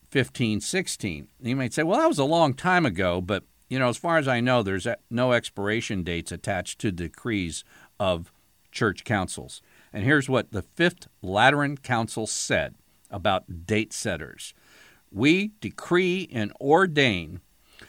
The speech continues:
that they are in no way to presume to preach or declare a fixed time for future evils, the coming of the Antichrist or the precise day of judgment. For truth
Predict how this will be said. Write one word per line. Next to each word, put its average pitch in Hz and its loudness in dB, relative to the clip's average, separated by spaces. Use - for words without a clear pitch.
that 113 0
they 135 4
are 139 8
in 110 0
no 147 6
way 127 6
to 127 -6
presume 113 2
to - -6
preach 226 0
or 170 -2
declare 110 0
a 104 2
fixed - -2
time 104 2
for 107 -4
future 139 0
evils, 101 -2
the 113 -4
coming 196 4
of 113 0
the 107 -2
Antichrist 180 2
or 98 -2
the 92 -4
precise 139 -2
day 127 0
of 139 0
judgment. 123 2
For 120 2
truth - 6